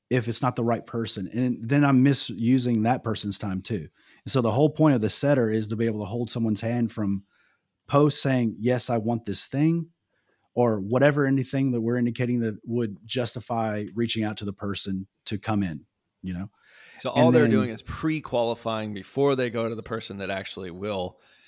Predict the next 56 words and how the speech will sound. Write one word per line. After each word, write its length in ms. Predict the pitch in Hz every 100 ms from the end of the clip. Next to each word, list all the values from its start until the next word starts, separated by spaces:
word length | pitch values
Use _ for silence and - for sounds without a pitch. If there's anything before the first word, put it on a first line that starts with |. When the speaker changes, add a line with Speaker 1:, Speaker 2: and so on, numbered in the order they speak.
| _ _ -
Speaker 2:
you 100 | 110
know, 280 | 87 80 -
Speaker 1:
Right, 320 | 113 98 -
Speaker 2:
uh, 60 | -
Speaker 1:
right. 140 | -
Speaker 2:
prescribe 760 | - 110 101 143 131 127 123 120
and 520 | 120 113 104 98 95
Speaker 1:
And, 200 | 170 170
Speaker 2:
make, 140 | 120 120
Speaker 1:
and 80 | 165
then 100 | 151
Speaker 2:
you 60 |
know, 40 | 98
make 60 | 165
Speaker 1:
packaging 520 | 165 180 165 131 135
it, 20 |
Speaker 2:
recommendations. 440 | 131 107 95 156
Speaker 1:
packaging 300 | 165 156 147 139
it 100 | 98
for 240 | 143 127
the, 80 | 107
yeah, 200 | 107 90
packaging 540 | - 160 165 156 151
it 80 | 123
for 160 | 98 135
the 80 | 113
staff 360 | - 131 135
so 220 | - 123
that 100 | 123 120
when, 160 | 123
when 80 | 120
they 80 | 123
come 260 | 131 135
in, 140 | 127 131
they 100 | 120
can 120 | 120
have 100 | 107
a 40 | 98
good 120 | 104
experience 560 | 85 - 98 78 - -
too. 200 | 76 62 _ _ _ _ _ _ _ _ _
So 120 | - 139
that's 160 | 143
part 220 | - 135
of 80 | 117
it 120 | 117
too, 280 | - 98 85 -
Speaker 2:
Got 120 | 120
Speaker 1:
right? 100 | 117
Speaker 2:
it. 40 | -
Speaker 1:
So 140 | 131
a 60 | 117
Speaker 2:
Okay. 100 | -
Speaker 1:
qual-, 280 | 143 - - - - - -
so, 340 | - 151 131
like, 340 | 127 120 -